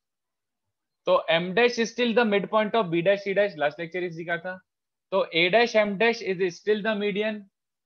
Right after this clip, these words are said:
और अगर एएम line passes through zero, zero, then इसका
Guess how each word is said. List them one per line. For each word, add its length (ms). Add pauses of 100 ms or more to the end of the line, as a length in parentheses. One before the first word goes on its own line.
और 100
अगर 240
एएम 440
line 300
passes 320
through 200
zero, 300
zero, 280 (380)
then 280
इसका 320